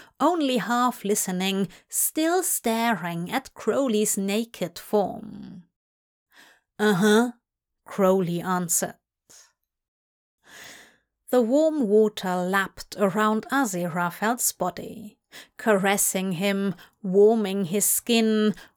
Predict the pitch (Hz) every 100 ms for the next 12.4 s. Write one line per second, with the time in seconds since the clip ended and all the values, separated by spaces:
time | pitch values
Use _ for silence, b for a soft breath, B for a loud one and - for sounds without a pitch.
0 | _ 277 320 339 285 269 269 277 - -
1 | - 262 254 220 214 214 B B _ -
2 | - 277 - - - 190 185 214 - -
3 | 202 196 180 180 185 185 196 185 214 196
4 | 190 - 220 214 - 220 208 208 B B
5 | _ 294 302 - - 302 320 294 277 -
6 | 277 254 190 175 - 202 - 240 240 202
7 | 170 - 202 196 175 - - 214 - _
8 | _ _ _ _ _ _ B B B _
9 | _ _ _ 190 185 196 208 170 185 175
10 | - 190 185 185 190 208 202 220 220 214
11 | 240 220 262 240 170 - - - 170 170
12 | 170 - -